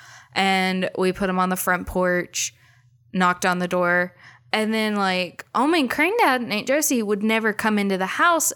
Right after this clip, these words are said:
after they deliver the plates 'cause that ruins the magic. But Aiden's three. So, like, he doesn't completely get it yet.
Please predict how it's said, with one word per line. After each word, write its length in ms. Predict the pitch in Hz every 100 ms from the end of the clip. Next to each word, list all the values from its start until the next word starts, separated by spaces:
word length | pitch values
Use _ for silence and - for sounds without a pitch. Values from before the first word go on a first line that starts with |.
| -
after 220 | 202 202
they 120 | 190
deliver 320 | 185 185 180
the 80 | 175
plates 300 | - 302 302
'cause 140 | - 202
that 160 | 185
ruins 240 | 190 185 -
the 80 |
magic. 500 | 165 220 220 - - - - - - _
But 120 | -
Aiden's 380 | 294 370 294 240
three. 320 | - 180 - - _ _ - _ -
So, 220 | - 208
like, 220 | 202 202
he 140 | - 466
doesn't 220 | 466 392 254
completely 460 | 254 247 240 208
get 280 | 190 180 180
it 120 | 180
yet. 320 | 92 85 -